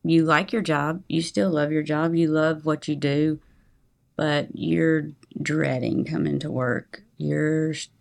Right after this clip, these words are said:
really hate to hear the tones again. You're tired. You're, you lose empathy. Um, just kinda bitter, anger, snappy,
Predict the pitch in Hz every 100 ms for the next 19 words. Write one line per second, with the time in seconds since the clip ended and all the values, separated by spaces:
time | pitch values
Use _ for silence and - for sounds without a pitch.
0 | _ _ 147 165 165 160 156 143 151 143
1 | - 139 139 135 123 - - - 139 -
2 | 123 - - - - _ _ _ _ -
3 | 151 147 - - - - - - - _
4 | _ - - - 147 139 - _ _ _
5 | - 151 147 143 147 151 151 151 147 143
6 | 139 - - - 160 156 131 - 98 92
7 | - _ _ _ _ _ _ _ _ -
8 | - 147 - - 65 143 _ _ _ _
9 | _ 147 151 - 160 151 135 139 156 156
10 | 156 151 - 156 156 165 165 - - _
11 | _ - - - 165 151 143 - 139 131
12 | 135